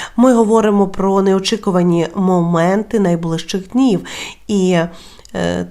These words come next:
тому дорога буде неочікуваною, буде дзвінок. Якийсь дзвінок заставить вас в терміновому порядку відкласти всі справи на потім і відправитися в цю дорогу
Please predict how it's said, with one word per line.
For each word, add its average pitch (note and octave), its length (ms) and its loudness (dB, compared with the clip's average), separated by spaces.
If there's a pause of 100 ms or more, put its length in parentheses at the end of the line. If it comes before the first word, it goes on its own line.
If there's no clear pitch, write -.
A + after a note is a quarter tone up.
тому G#3 440 2
дорога G3 440 2
буде E3 300 -2
неочікуваною, B3+ 1040 0
буде E3+ 340 2
дзвінок. C#4+ 760 2 (380)
Якийсь A3 320 2
дзвінок F#3+ 480 2
заставить G3+ 540 0
вас F#3 360 2
в - 60 -18
терміновому A#3 680 0
порядку E3+ 640 0
відкласти F#3 680 -2
всі E3+ 200 -8
справи D#3+ 460 -2
на F3 120 0
потім B3 520 0
і D#4 120 0
відправитися C4 920 0
в D#4+ 80 -6
цю - 200 -4
дорогу F3+ 520 0